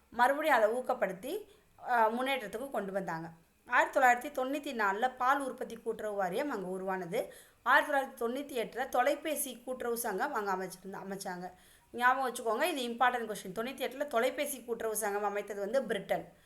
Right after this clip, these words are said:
காற்றாலை, சூரிய சக்தி, நீர்வீழ்ச்சி மூலம் மின்சார தயாரிப்பு கூட்டுறவு, கூட்டுறவு சங்கமும் அங்க அமைஞ்சிச்சு. சட்ட உதவிக்கு கூட்டுறவு சங்கங்கள் அமைக்கப்பட்டன. இங்கிலாந்துல ஆயிரத்தி இரநூத்தி,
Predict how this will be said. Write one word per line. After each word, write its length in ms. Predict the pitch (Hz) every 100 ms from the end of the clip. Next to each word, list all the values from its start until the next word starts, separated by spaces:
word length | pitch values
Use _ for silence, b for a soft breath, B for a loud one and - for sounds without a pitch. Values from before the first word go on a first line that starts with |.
| b b b -
காற்றாலை, 560 | 254 254 254 220 220
சூரிய 320 | 226 262 254
சக்தி, 360 | 240 226 - 208
நீர்வீழ்ச்சி 440 | 220 233 247 226
மூலம் 220 | 208 220 262
மின்சார 340 | 226 254 233
தயாரிப்பு 300 | 214 196 190
கூட்டுறவு, 420 | 202 196 190 190
கூட்டுறவு 260 | 208 226 208
சங்கமும் 440 | 202 175 277 294
அங்க 80 | 175
அமைஞ்சிச்சு. 380 | 170 165 170 185 b b b b -
சட்ட 340 | 240 233 302
உதவிக்கு 520 | 285 240 202 196 302
கூட்டுறவு 320 | - 269 254
சங்கங்கள் 380 | 233 208 202 277
அமைக்கப்பட்டன. 640 | 285 190 180 180 170 175 180 B B B _
இங்கிலாந்துல 480 | 247 285 302 254 277
ஆயிரத்தி 520 | 302 262 311 294 277
இரநூத்தி, 1200 | 240 240 233 240 220 214 208 208 202 190 190 196